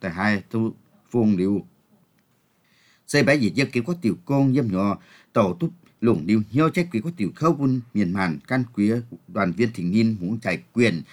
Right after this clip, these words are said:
hà phán hãng bộ tú tiểu hiếu thiết tạo miền lún diêm nhỏ nải thính tùm rồi tùm xuống trách quý có tiểu khâu ổn định xếp xe chàng. Muốn tỏi thuốc muốn đi bài phía. Miền lún muốn chạy quyền hà bé thính miền màn trách quý có tiểu khâu tẩy buồng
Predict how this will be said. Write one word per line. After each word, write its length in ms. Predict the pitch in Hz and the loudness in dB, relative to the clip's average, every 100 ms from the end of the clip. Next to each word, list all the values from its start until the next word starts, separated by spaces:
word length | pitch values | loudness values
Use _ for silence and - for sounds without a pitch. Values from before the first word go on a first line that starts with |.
| - - | -20 -4
hà 140 | 120 | -2
phán 160 | 113 110 | 0 -2
hãng 200 | 107 110 | -2 -4
bộ 100 | 90 | -4
tú 160 | 87 85 | -6 -4
tiểu 220 | 107 85 67 - | -2 -2 -4 -2
hiếu 300 | 131 160 - - - _ | 0 2 -2 -10 -20 _
thiết 140 | - 202 202 | 0 0 2
tạo 280 | 98 80 - | -2 -2 0
miền 200 | 104 87 | 0 2
lún 320 | 90 95 113 120 | 2 2 0 0
diêm 120 | 131 | 2
nhỏ 120 | 110 | 2
nải 180 | 101 76 | 0 -4
thính 220 | 87 104 | -6 -4
tùm 260 | 107 90 69 | -2 -4 -4
rồi 180 | 98 90 | -2 -2
tùm 160 | 90 82 | -2 -6
xuống 140 | 92 107 | -4 -4
trách 140 | 151 | -6
quý 100 | - 98 | -4 -6
có 80 | 165 | -6
tiểu 220 | 104 69 - | -4 -6 -8
khâu 340 | - 117 139 - | -4 0 2 0
ổn 160 | 92 85 | -4 -4
định 180 | 92 71 - | -6 -6 -8
xếp 220 | - 175 | -4 -2
xe 120 | 135 | -2
chàng. 240 | - 92 - _ _ _ _ _ _ _ _ _ _ - | -4 -4 -6 _ _ _ _ _ _ _ _ _ _ -6
Muốn 140 | 123 123 | -4 -2
tỏi 140 | 87 | -4
thuốc 100 | 151 | -2
muốn 180 | 156 113 | 0 0
đi 60 | 110 | 0
bài 220 | 101 90 - | -2 -6 -4
phía. 240 | 120 143 117 - - _ _ _ _ _ _ _ _ - | 0 0 0 -6 -20 _ _ _ _ _ _ _ _ -4
Miền 160 | 147 131 | 2 4
lún 300 | 120 127 135 | 4 2 2
muốn 220 | 117 135 | -2 -2
chạy 220 | - - - | 0 -2 -2
quyền 320 | 113 117 85 71 _ | 0 0 0 -6 _
hà 220 | 98 90 | -4 -2
bé 300 | 110 120 117 117 _ - | 0 0 0 -6 _ 0
thính 240 | 120 135 | 0 0
miền 180 | 107 101 | 0 0
màn 260 | 101 87 76 | 2 0 -2
trách 140 | - 147 | -6 -4
quý 100 | 104 | -4
có 120 | 98 147 | -6 -8
tiểu 160 | 104 82 | -8 -6
khâu 200 | - 143 | -2 -2
tẩy 240 | 143 90 73 - | -2 -6 -6 -6
buồng 220 | 90 | -6